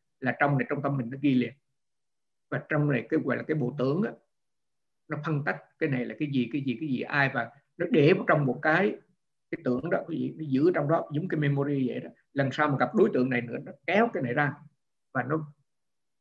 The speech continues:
xử lý cái vấn đề trước mặt mình theo cái tưởng mà nó đã ghi nhận. Ở mức, ở mức thô thôi, còn mức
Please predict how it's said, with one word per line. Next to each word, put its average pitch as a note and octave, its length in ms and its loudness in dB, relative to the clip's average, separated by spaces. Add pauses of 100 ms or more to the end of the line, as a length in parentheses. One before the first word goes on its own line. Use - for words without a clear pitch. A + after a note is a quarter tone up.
(480)
xử D3 200 2
lý F#3 180 6
cái G3+ 140 2
vấn F#3 140 2
đề A#3 200 2
trước D#3 100 -2
mặt C3 200 -4
mình A#2 200 -6 (340)
theo D#3 240 4
cái E3 120 -2
tưởng D3 180 2
mà C3+ 80 -4
nó B2+ 120 -8
đã B2+ 200 -4
ghi C3+ 180 -2
nhận. A#2 160 -12 (1600)
Ở C#3+ 220 6
mức, B3 320 6
ở D3 240 4
mức A#3 200 4
thô F3 240 6
thôi, E3 280 8
còn C3 220 4
mức E3+ 120 2